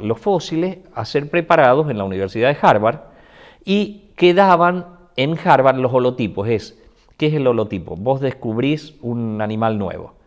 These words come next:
Entonces, puedes, a lo mejor, más en este caso, descubrís veinte de la misma especie,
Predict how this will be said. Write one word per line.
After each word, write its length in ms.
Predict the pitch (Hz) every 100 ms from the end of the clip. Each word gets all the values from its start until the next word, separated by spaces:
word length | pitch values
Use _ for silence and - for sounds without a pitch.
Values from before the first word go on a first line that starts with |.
| _ _ _ _ -
Entonces, 580 | 110 107 101 95 92 95 -
puedes, 260 | 151 165 - -
a 80 | 98
lo 80 |
mejor, 300 | 90 - 131 - -
más 120 | 101
en 100 | 98
este 160 | 90 95
caso, 320 | 123 110 -
descubrís 460 | 82 - 85 110 113
veinte 520 | 117 160 107 95 87 _ _ _ -
de 140 | 95
la 100 | 90
misma 260 | 98 104 107
especie, 540 | - 104 - 127 139